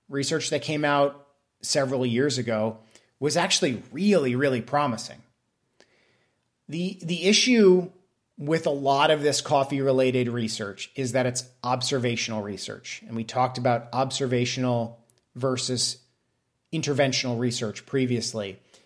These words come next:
There are very few randomized controlled trials, which is the gold standard and the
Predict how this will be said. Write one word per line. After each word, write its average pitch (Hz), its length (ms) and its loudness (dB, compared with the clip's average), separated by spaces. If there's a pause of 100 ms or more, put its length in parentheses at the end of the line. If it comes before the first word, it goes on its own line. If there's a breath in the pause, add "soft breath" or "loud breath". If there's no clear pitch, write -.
There 156 120 2
are 156 100 2
very 240 320 2
few 165 640 0 (760)
randomized 147 800 0
controlled 127 460 -2
trials, 95 580 -10
which 120 220 -6
is 123 140 -4
the 131 80 -4
gold 143 420 0
standard 131 680 0
and 117 160 -6
the 117 120 -8